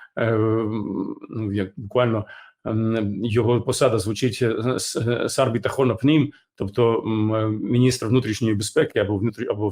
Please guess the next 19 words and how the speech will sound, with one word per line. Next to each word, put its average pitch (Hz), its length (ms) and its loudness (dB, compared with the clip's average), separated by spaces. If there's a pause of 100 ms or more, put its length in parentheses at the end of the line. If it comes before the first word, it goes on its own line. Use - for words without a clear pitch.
там 90 160 -6
загальної 127 380 2
безпеки 117 360 -4
іноді 110 180 -2
переводять. 113 400 0 (460)
М, 117 140 2
е, - 300 -6 (220)
ні, 127 100 4
ні, 107 120 0
це, 110 160 -2
це 110 180 -2
я 107 100 2
плутаю, 110 340 -6
Ш-, - 220 -8
Шабак 123 340 0
так - 120 -8
іноді 101 220 -4
переводять. 98 460 -2
А 127 140 0